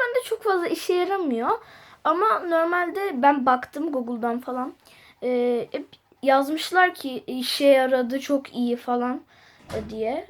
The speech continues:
Yani bayağı işe yarıyor hakikaten de. Ee, ama bende işe yaramıyor. <laughs> Her neyse ama sizde işe yarar diye düşünüyorum. Çünkü Google'da da hep yazmışlar işe yarıyor, çok iyi taktik falan diye. Şimdi ikinci taktiğimize geçiyoruz.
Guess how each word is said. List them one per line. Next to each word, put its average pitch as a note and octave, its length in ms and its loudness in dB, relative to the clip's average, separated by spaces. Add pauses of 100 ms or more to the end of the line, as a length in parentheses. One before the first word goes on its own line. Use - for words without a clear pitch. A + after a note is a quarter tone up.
(100)
Yani A3 320 -6 (120)
bayağı D4 380 0
işe C#4 260 -6
yarıyor C4+ 420 0
hakikaten A3 640 -8
de. D4 160 -4 (600)
Ee, A3 680 0
ama E4+ 240 0
bende C#4+ 320 2
işe C#4 240 -4
yaramıyor. B3+ 520 -4 (300)
<laughs> D#4+ 280 -14
Her B3+ 200 -2
neyse A#3+ 220 -4
ama D#4+ 180 -4
sizde C4 320 -10
işe C4+ 220 -6
yarar C4 340 -2
diye A3 160 0
düşünüyorum. G#3+ 680 -10
Çünkü - 360 -10 (360)
Google'da B3+ 460 -4
da C4+ 100 2
hep C#4 240 -6
yazmışlar B3 480 -2
işe B3+ 260 -8
yarıyor, A#3 240 -4
çok B3 260 -12
iyi A3+ 200 -12 (100)
taktik - 380 -14
falan G#3 400 -6
diye. C#4+ 200 -10 (600)
Şimdi F#4+ 240 -6
ikinci - 420 -10
taktiğimize G#3+ 540 -8
geçiyoruz. A3 600 -10